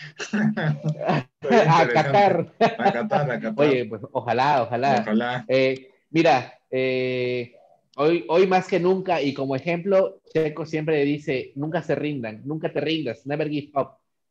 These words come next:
Speaker 2: Y, y te lo digo, nunca te rindas.
Speaker 1: Claro.
Speaker 2: Algún día,
Speaker 1: De
Speaker 2: ¿por qué
Speaker 1: hecho,
Speaker 2: no? <laughs>
Speaker 1: bueno, pues, desde el día de mañana vamos a comenzar a sacar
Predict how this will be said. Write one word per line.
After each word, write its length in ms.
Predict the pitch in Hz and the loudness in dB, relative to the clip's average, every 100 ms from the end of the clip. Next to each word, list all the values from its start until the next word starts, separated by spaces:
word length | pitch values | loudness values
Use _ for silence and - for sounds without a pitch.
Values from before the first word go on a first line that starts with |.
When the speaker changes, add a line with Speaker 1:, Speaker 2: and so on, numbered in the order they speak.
| _ | _
Speaker 2:
Y, 440 | 117 113 113 - | -8 -6 -8 -10
y 40 | 120 | -8
te 140 | 127 | -4
lo 80 | 147 | 0
digo, 300 | 196 135 - _ _ - | 0 0 -6 _ _ -14
nunca 240 | 123 156 | -12 -10
te 120 | 151 131 | -6 -4
rindas. 300 | 127 131 131 | -4 -4 -4
Speaker 1:
Claro. 180 | 113 107 - | -4 -4 -6
Speaker 2:
Algún 340 | 110 123 139 | -8 -6 -6
día, 180 | 131 127 | -2 0
Speaker 1:
De 80 | 143 | 0
Speaker 2:
¿por 100 | 151 | 0
qué 100 | 175 | 0
Speaker 1:
hecho, 280 | 175 151 - | -2 -2 -4
Speaker 2:
no? 80 | 156 | -10
<laughs> 600 | 156 143 - _ - - | -8 -14 -16 _ -20 -14
Speaker 1:
bueno, 260 | 147 139 139 | -6 -4 -4
pues, 220 | 143 135 | -4 -2
desde 300 | 139 131 127 | -2 -2 -2
el 80 | 135 | -2
día 200 | 185 190 | -2 -2
de 60 | |
mañana 680 | 170 143 151 185 190 220 220 - - - - _ _ | -2 -2 -2 -2 -2 0 0 -2 -16 -20 -20 _ _
vamos 340 | 151 151 165 156 | -6 -2 2 2
a 220 | 131 127 | 0 -4
comenzar 640 | 113 127 120 147 147 147 - - | -6 -8 -8 -4 -4 -4 -10 -8
a 320 | 131 135 - _ | -6 -6 -8 _
sacar 380 | - 147 135 | -10 -6 -6